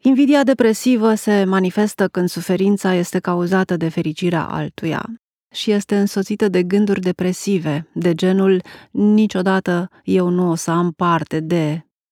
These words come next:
ceea ce văd la celălalt.” Invidia ostilă este însoțită de o oarecare agresivitate. Este tipul de invidie care este ilustrat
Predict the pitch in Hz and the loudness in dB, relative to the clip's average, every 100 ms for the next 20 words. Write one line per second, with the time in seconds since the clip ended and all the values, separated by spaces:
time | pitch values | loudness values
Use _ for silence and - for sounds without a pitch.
0 | _ - 160 156 156 156 160 170 170 160 | _ -8 -4 -4 -4 -4 -2 -2 -2 -2
1 | 170 175 185 160 160 - _ _ - - | -4 -2 -2 -4 -6 -14 _ _ -20 -20
2 | - - - _ 165 180 196 196 175 165 | -20 -20 -20 _ 0 2 4 4 4 2
3 | 175 - 196 202 233 277 _ _ _ - | -2 -2 0 2 2 0 _ _ _ 0
4 | 190 190 - 180 180 - 160 214 202 190 | 2 0 -2 -2 0 -2 -4 -4 -2 0
5 | 180 180 190 196 180 180 180 180 175 185 | 0 0 0 0 -2 -2 0 -2 -2 -4
6 | - 185 170 170 214 196 160 - 156 _ | -4 -8 -8 -6 -4 -2 -4 -10 -12 _
7 | _ - 180 - 160 - 233 240 247 202 | _ -4 -4 -4 -8 -2 -4 -2 -2 0
8 | 185 165 170 214 214 220 214 208 _ _ | 0 0 -2 -2 0 0 0 -2 _ _
9 | _ - 220 226 - 233 220 202 - 226 | _ 0 2 2 2 0 0 -2 -2 0
10 | 226 233 - | 2 0 -4